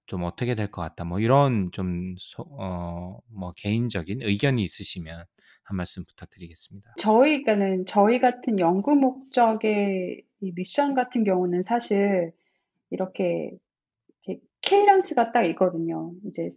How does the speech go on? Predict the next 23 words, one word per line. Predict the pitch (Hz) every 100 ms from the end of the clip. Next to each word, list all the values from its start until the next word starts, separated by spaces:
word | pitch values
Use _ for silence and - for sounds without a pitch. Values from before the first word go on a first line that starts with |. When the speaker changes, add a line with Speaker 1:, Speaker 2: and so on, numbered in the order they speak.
| _
Speaker 2:
그 | - 175 170
사이언스 | 269 294 285 269
커뮤니티가 | - 269 269 247 - 208 240 262 277 -
'아, | 196 175 -
이제 | 208 202
our, | - 196 208 - _ 202 _
우리의 | 214 214 220 220
다음 | - 185 226 269 294 285 _ _ _ _
주제는, | - 208 220 185 226 190
연구 | 185 196
주제는 | 202 175 175 196 233 196 170 - - - - -
뭐 | 160
생명을 | - 311 311 294 262 254 247
찾는데 | - 285 269 247 302 311
어느, | 202 196 214 214 -
어느 | 196 226 214
동네에서 | 190 185 185 190
찾는 | - 269 254 226
거다.' | 185 175
뭐 | 175 -
이런 | 202 202 196 - _ _ _ _ - - - - - -
그런 | 233 226 214 190 -
이제 | 190 180 170 160 -